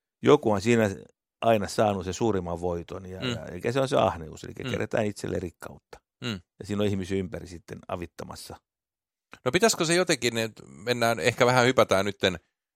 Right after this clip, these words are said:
Speaker 2: ö, tämmöiseen filosofiseen ajatteluun, kun puhutaan rikosklaaneista, mutta onko se semmoinen homma, että ihmiskunta pääsee rikollisuudesta eroon vasta siinä vaiheessa, kun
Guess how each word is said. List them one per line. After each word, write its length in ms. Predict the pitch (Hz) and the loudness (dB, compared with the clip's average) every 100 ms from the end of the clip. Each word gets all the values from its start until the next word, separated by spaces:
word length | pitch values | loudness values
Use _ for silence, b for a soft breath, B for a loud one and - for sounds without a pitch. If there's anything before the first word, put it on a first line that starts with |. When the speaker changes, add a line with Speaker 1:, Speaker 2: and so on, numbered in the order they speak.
| - | 0
Speaker 2:
ö, 240 | 90 87 90 | 4 4 4
tämmöiseen 420 | 101 95 98 95 | 0 0 0 0
filosofiseen 680 | 131 107 92 82 82 92 | 4 2 2 -2 0 0
ajatteluun, 680 | 95 110 - - 80 80 80 - _ | 4 4 4 0 -2 -2 -4 -8 _
kun 140 | - | -8
puhutaan 300 | 85 92 95 | -2 2 4
rikosklaaneista, 800 | 110 104 90 - 82 85 82 - | 4 2 -2 0 0 0 -4 -6
mutta 320 | 90 87 - 90 _ _ _ _ _ _ _ _ _ | -8 -4 -4 -4 _ _ _ _ _ _ _ _ _
onko 240 | 123 131 143 | -2 0 0
se 140 | 147 | 2
semmoinen 400 | 190 160 120 104 | 2 2 2 4
homma, 400 | 127 113 95 87 | 4 2 2 0
että 340 | 85 _ 90 85 _ _ _ | 0 _ -2 -2 _ _ _
ihmiskunta 480 | 127 127 104 101 90 | 0 0 0 -4 -2
pääsee 340 | 92 95 87 95 | 2 2 4 2
rikollisuudesta 720 | 127 123 90 - 85 85 - | 2 0 0 -2 -4 -2 0
eroon 300 | 104 95 90 | 0 0 0
vasta 220 | 92 - | -2 -2
siinä 260 | 131 117 92 | 0 2 2
vaiheessa, 520 | 95 92 87 - 87 | 2 2 0 -2 -8
kun 320 | - 85 78 | -6 -8 -8